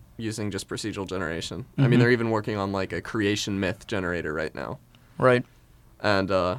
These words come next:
Speaker 1: that's pretty cool. I mean, the whole, you know, the game, the entire idea for the game wouldn't exist without procedural generation.
Speaker 2: Yeah, procedural generation really re-, lends to replayability, right? So, like, it make, it can make a tried and true game feel fresh again because maybe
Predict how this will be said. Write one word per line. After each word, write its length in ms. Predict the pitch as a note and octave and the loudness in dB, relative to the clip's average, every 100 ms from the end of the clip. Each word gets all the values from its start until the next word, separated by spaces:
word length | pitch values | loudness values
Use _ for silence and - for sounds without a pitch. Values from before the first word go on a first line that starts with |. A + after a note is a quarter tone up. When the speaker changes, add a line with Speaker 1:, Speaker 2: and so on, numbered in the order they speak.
| - | -2
Speaker 1:
that's 160 | B2 | -4
pretty 180 | - D3 | -2 -2
cool. 340 | B2+ B2 B2 C#3 | 0 0 0 -2
I 60 | A2+ | -2
mean, 140 | A#2 | 0
the 80 | A2+ | 2
whole, 240 | B2+ A2 - | 0 -2 -4
you 140 | A2+ | -6
know, 140 | F#2 G2 | -4 -2
the 80 | |
game, 320 | A2 A2+ G2 - | 0 0 0 -2
the 120 | B2 | 0
entire 260 | A2+ B2 G#2+ | 2 2 2
idea 260 | F#2+ G#2 | 2 0
for 80 | A2 | -2
the 60 | F2 | -4
game 180 | F#2 | -2
wouldn't 180 | F#2+ D2+ | -2 -4
exist 300 | F2+ G#2 - | -4 -4 -6
without 220 | G2+ D#2 | -6 -8
procedural 400 | - C3 D#2 F2 | -8 -8 -8 -6
generation. 480 | G2 D2+ D#2 - B2 - - - | -6 -6 -8 -8 -10 -12 -10 4
Speaker 2:
Yeah, 220 | D#3 C#3 | 8 8
procedural 520 | - C3+ - G3 A#3+ | 6 0 4 6 6
generation 500 | F3 E3 D3 - C3+ | 8 6 6 4 2
really 240 | C3 D3 B2+ | 6 6 6
re-, 120 | A#2+ - | 2 4
lends 320 | C3 C3 B2+ | 6 6 6
to 280 | - B2 A2+ | 2 2 4
replayability, 800 | G2 A#2 - B2 A2 A#2 A2+ G#2+ | 2 2 6 6 6 2 2 0
right? 260 | A2+ A#2 - - | 2 2 0 -2
So, 180 | - A#2+ | 4 6
like, 320 | A#2 G#2+ - _ - _ | 6 2 -6 _ -20 _
it 140 | - C#3 | 2 8
make, 280 | C#3 D3 | 8 8
it 200 | C3+ B2+ C#3+ | 4 0 6
can 100 | D#3+ | 8
make 180 | D#3+ E3 | 10 10
a 300 | D3 C3 A#2 | 10 10 8
tried 240 | - B2+ | 8 8
and 100 | C3 | 8
true 180 | - B2 | 4 2
game 280 | A#2+ A#2 A#2 | 4 4 4
feel 200 | - A2+ | 4 2
fresh 300 | - A#2+ - | 6 6 6
again 280 | A2+ A2 A2 | 2 4 4
because 520 | A2 A#2+ A2+ A2 - | 2 2 2 0 -2
maybe 420 | A#2+ B2 B2 B2 | 2 4 6 4